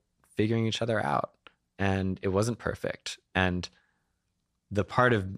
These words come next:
me, like, I would have, if I were just dating this person, I would have run, right? I would have, like, cut it off and been like, "Okay, like, not the right person. Like,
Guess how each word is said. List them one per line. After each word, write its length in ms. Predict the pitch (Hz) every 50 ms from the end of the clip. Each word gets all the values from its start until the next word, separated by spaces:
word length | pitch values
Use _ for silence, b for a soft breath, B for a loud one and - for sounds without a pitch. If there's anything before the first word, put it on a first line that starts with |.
| - -
me, 600 | - 107 101 101 110 113 110 104 98 98 101 104 -
like, 180 | 113 110 101 -
I 100 | 117 131
would 160 | 135 127 117
have, 360 | 110 107 104 95 107 - - _ _ _ -
if 120 | 117 135
I 100 | 135 147
were 80 | 151 135
just 200 | 113 104 101 95
dating 300 | 110 107 117 123 113 104
this 120 | 92 -
person, 380 | - 95 90 85 - 90 87 82
I 80 | 95
would 120 | 101 98 92
have 120 | 82 87
run, 240 | 98 95 80 73 73
right? 200 | 76 85 98 98
I 60 | 95
would 160 | 95 92 87
have, 140 | 92 85 90
like, 220 | 87 82 76 -
cut 140 | - - 87
it 80 | 90 113
off 240 | 143 151 143 - -
and 100 | 104 92
been 140 | 95 90
like, 260 | 90 87 80 80 - B B B B B B B B B B B B B
"Okay, 340 | 180 175 - 151 135 127
like, 220 | 120 110 107 110 127
not 240 | 131 143 147 147 -
the 80 | 147
right 180 | 143 135 135 127
person. 540 | - 139 127 123 - - 120 117 117 113 113
Like, 300 | 107 101 101 101 95